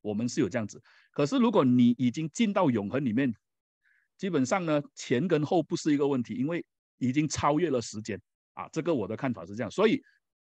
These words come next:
对上帝来讲说，上帝拣选，上帝知道他们一生都不会悔改，是也不是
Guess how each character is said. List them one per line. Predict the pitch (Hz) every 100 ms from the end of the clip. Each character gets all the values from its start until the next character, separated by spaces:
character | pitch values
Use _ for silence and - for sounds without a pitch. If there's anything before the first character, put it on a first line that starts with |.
| _
对 | - 277
上 | 226 240
帝 | 208
来 | 165
讲 | 165 117
说， | 117 139 - _ _ _
上 | - 240 220
帝 | 226
拣 | 190 - 131
选， | 180 123 95 - _ _ _ _ _ _
上 | 196 202
帝 | 196 180
知 | 165
道 | 165 165
他 | 147
们 | 143 170
一 | 185
生 | - 151 139
都 | 135
不 | 127 160
会 |
悔 | 127 113
改， | 98 95 _ _ _ _ _
是 | - - 262 208 - _ _ _ _ _ _ _ _ _ _ _ _ _
也 | 120 110
不 | 175
是 | - 143